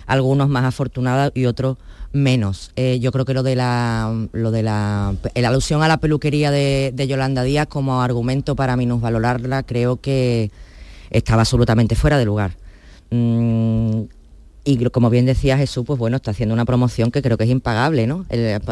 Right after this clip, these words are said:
de su libro. Yo no sé, eh, no está, desde luego no está como para comprar, "Yo voy a hablar de mi libro". Se está hablando de todo menos del libro, <laughs> la verdad.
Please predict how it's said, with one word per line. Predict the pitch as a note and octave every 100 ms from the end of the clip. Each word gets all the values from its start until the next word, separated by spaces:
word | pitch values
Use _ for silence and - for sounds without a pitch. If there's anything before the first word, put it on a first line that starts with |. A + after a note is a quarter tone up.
| G#2+
de | A#2+
su | A#2+ A2
libro. | D3+ F3 A#2+
Yo | A#2+
no | C3+
sé, | D#3 C3+ C3
eh, | B2+ C3+
no | C#3+
está, | - G3+
desde | D#3 C#3+
luego | D3+ G3
no | A3
está | G#3+
como | F#3 F#3+
para | F#3
comprar, | F3+ F3 F3 F3 D#3+
"Yo | E3 E3
voy | E3
a |
hablar | D3+ D3+
de | D3+
mi | C#3+
libro". | C3 A#2+
Se | C3
está | F3
hablando | F3 F3 D#3
de | C#3
todo | E3+ A3
menos | A#3+ G3
del | D#3+ C3+
libro, | E3+ B2+ A2 - -
<laughs> | -
la | E3
verdad. | D3 C3 C3